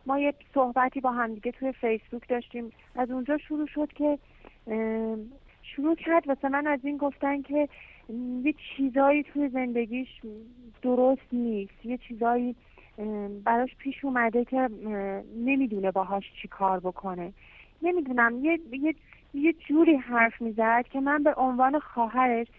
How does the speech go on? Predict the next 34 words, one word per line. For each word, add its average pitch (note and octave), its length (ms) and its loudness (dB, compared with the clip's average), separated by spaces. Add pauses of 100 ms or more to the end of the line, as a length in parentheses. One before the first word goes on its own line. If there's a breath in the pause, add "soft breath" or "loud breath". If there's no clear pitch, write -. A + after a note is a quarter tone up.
(520 soft breath)
حتی D4 280 0
به C4+ 180 0 (180)
شوخی C4+ 280 2
بهش D4 360 6
می‌گفتم D4 540 2
که D4 180 4 (280)
توهم B3 600 4
زدی، G#3 400 4 (100)
چیزی A3 160 -16
که C4+ 100 4
استفاده A#3 460 0
کردی A3 360 0
خوب A#3+ 320 -4 (120)
بوده. G3 420 4 (320 soft breath)
یعنی C4+ 120 -2
منم D#4 280 0
احساس C#4+ 380 0
می‌کردم D4+ 580 -2
که، D#4+ 260 0 (420 loud breath)
ام، A#3 260 -4
شاید D4+ 340 2 (160)
چیزی D#4 220 2
مصرف C4 600 4
می‌کنه، A3+ 440 -2
مثلاً A3+ 500 -2 (320 loud breath)
ماریجوانا A#3+ 800 0
چیزی C#4 300 -6
مصرف C#4+ 520 0
می‌کنه C#4 340 -2
نسبت C4 300 2
به - 180 -4
اون D#4+ 140 -2
توهم A#3+ 640 2
زده. F#3 420 0